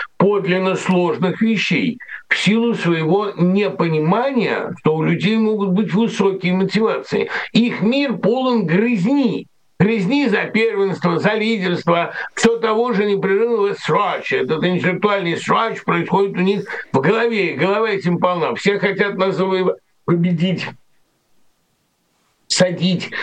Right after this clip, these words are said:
Геополитика — это же вообще не-, непрерывная борьба за территории,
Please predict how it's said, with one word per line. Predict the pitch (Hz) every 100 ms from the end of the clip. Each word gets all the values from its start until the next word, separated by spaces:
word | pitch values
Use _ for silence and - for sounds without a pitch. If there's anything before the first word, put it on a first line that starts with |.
| -
Геополитика — | - 185 220 - 247 262 285 180 185 175
это | 170 160
же | 185
вообще | 202 180 262 247 - - _ _ _ _ _ _ _ _ _ _ _ _ -
не-, | 156 170 156
непрерывная | 180 196 196 226 247 262 233 196
борьба | 170 196 185 214 156
за | 165
территории, | - 175 180 233 254 233 190